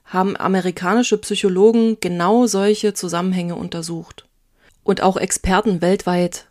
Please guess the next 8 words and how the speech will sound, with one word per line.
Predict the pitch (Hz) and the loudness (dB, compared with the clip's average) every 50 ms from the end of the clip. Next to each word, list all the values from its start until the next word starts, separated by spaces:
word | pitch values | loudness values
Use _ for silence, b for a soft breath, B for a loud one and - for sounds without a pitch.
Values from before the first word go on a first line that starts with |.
| _ - | _ -8
sagen, | 175 - 180 170 175 202 226 220 185 202 226 233 226 214 - | -4 -2 -2 0 2 2 2 0 0 0 0 -2 -4 -6 -8
dass | - 170 - | -8 -6 -4
das | - 147 160 - - | -4 -4 -6 -6 -8
Thema | - 190 180 196 202 202 196 196 185 | -4 -2 0 0 0 0 -2 -2 -2
nicht | 170 175 - - - | -4 -4 -6 -8 -8
einfach | - 165 170 - - 160 - - | -8 -8 -8 -10 -12 -12 -12 -8
harmlos | 165 160 160 160 156 156 - - | -8 -8 -6 -6 -8 -8 -10 -10
ist. | - 160 160 - - - - | -10 -10 -10 -10 -10 -10 -14